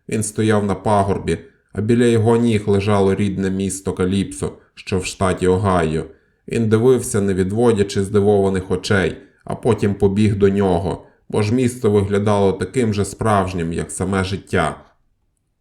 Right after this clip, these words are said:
Це було Каліпсо, але таке, яким Грейсон пам'ятав його з дитинства. Він попрямував до свого будинку, таки побачив його,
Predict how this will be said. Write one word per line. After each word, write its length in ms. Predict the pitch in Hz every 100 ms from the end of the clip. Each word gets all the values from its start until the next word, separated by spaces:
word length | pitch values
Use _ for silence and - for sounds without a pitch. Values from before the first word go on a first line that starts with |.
| _ _
Це 160 | - 131
було 300 | 123 131 117
Каліпсо, 600 | 117 120 123 - - 82 - _ -
але 220 | 101 101
таке, 380 | 110 - 135 120
яким 320 | 110 110 104
Грейсон 500 | 107 110 104 98 92
пам'ятав 560 | 98 98 95 104 98
його 220 | 95 98 95
з 60 |
дитинства. 760 | 98 87 107 95 92 - 78 82 _ _ _ -
Він 180 | - 110
попрямував 720 | 104 - 101 101 104 110 95
до 100 | 98
свого 400 | - 98 98 90
будинку, 680 | 95 95 101 92 90 85 - _ _
таки 220 | - 120
побачив 580 | 104 101 107 98 - 85
його, 320 | 85 92 80